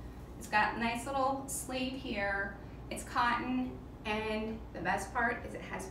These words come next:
pockets. As you see, I'm using them. Who doesn't love a pocket? I love an extra pocket. So this also comes in multiple colors, perfect for summer. It's a little bit of a maxi dress,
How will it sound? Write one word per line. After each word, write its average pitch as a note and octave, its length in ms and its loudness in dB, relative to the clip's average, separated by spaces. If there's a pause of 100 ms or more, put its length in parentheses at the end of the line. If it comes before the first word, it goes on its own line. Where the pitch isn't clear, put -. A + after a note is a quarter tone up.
pockets. - 500 -10
As - 100 -8
you - 60 -8
see, F#3 280 0
I'm F3 120 0
using F3 260 2
them. G3 340 0 (440)
Who B3 120 2
doesn't C4+ 240 0
love G#3+ 160 0
a G3 80 -2
pocket? - 480 -4 (220)
I F#3+ 400 6
love E3 360 2 (160)
an F#3 140 -2
extra - 280 -4
pocket. - 400 -6 (520)
So - 140 4
this - 380 6
also A#3 360 6
comes G3+ 520 -2
in E3+ 300 2
multiple F3 320 0
colors, F#3+ 580 0 (120)
perfect E4+ 340 2
for D#4+ 80 2
summer. A#3+ 800 4 (640)
It's A#3+ 100 -6
a - 40 -2
little A3+ 160 6
bit C4+ 100 6
of C4 100 2
a B3+ 40 6
maxi A#3 560 6
dress, A3 840 8